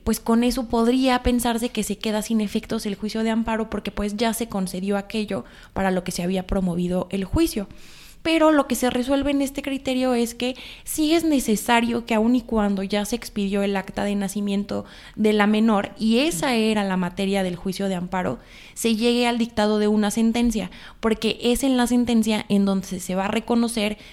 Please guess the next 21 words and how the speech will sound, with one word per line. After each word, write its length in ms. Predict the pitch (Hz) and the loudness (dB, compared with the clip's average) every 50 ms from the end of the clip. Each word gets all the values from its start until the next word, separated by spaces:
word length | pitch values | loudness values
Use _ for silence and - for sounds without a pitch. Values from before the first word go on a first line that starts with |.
| - | -14
si 220 | - - 247 240 247 | -8 -2 2 2 4
hubo 300 | 254 247 240 240 233 - | 4 4 4 2 2 2
o 140 | - 233 233 | 2 2 4
no 160 | 240 233 226 | 4 4 4
hubo 320 | 220 214 190 196 196 - | 4 2 2 0 -2 0
una 320 | - - 220 214 214 208 - | 2 2 4 4 4 0 0
transgresión 640 | 202 190 190 190 185 190 185 180 - 190 190 202 - - | -2 -2 -2 -2 -2 -4 -6 -6 -2 -2 -2 -2 -2 -2
a 60 | 196 | -2
los 200 | 190 190 190 196 | -2 -2 -2 -4
derechos 380 | 202 196 190 - - 196 - | -4 -6 -6 -6 -8 -8 -4
humanos 440 | 202 214 214 202 196 196 196 202 - - - - - - - - | -2 0 0 0 0 -2 -2 -4 -8 -12 -18 -20 -20 -14 -6 -4
en 140 | 202 190 | -2 -2
juego, 340 | 180 - 196 175 165 - - - | -2 -2 -4 -4 -4 -6 -10 -4
¿no? 200 | - 208 240 269 | 0 0 0 2
Por 140 | 262 240 196 | 2 0 -2
ejemplo, 480 | 190 - 220 233 233 226 262 294 311 320 | -2 -2 0 0 0 2 2 0 -2 0
podríamos 540 | 226 208 202 202 208 202 202 208 208 - - | 0 0 0 2 2 2 2 2 0 0 -2
hablar 400 | 185 175 190 190 190 185 - - | -2 -2 0 -2 -2 -2 -4 -4
en 160 | - 190 190 | -4 -2 -2
esa 220 | 185 180 - 190 180 | -2 -2 -4 -4 -4
sentencia 580 | 190 190 202 220 233 233 226 233 240 254 269 | -4 -4 -2 0 0 0 0 0 -2 -4 -6